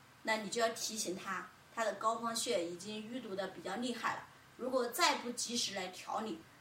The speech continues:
那么他就很容易什么脑溢血呀、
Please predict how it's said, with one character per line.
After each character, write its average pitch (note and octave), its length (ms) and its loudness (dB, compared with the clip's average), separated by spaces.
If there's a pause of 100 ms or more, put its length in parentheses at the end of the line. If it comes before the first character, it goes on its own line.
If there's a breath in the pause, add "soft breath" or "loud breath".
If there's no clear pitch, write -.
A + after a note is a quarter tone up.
(140)
那 - 80 -6
么 G3+ 380 0
他 A3+ 140 4
就 A3 120 -2
很 G#3+ 220 -2
容 F#3 260 0
易 C#4 140 4
什 - 160 -2
么 E3 220 2 (800)
脑 G3 180 6
溢 D4 160 6
血 - 280 2
呀、 G3+ 440 6